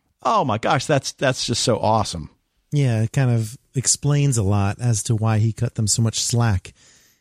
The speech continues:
Speaker 2: in the scenes we had seen in earlier seasons.
Speaker 1: Okay. But going back to Klein's story, when he tells her to find John Jacoby, he's your true north, your only way home. And I remember when I was reviewing this episode,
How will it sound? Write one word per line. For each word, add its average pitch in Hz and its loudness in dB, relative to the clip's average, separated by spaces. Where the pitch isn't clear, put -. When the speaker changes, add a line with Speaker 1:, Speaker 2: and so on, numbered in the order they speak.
Speaker 2:
in 120 2
the 101 2
scenes 104 0
we 104 0
had 98 0
seen 107 0
in 98 0
earlier 98 0
seasons. 92 -6
Speaker 1:
Okay. - -20
But 151 0
going 208 2
back 185 2
to - -2
Klein's 160 0
story, 135 0
when 135 0
he 143 2
tells 156 -2
her 147 -2
to 117 0
find 160 0
John 147 2
Jacoby, 131 0
he's 175 -2
your 147 0
true 180 -2
north, 135 0
your 117 -2
only 160 0
way 135 0
home. 123 2
And 143 0
I 151 0
remember 151 2
when 127 0
I 127 2
was 123 -2
reviewing 127 0
this 120 0
episode, 110 0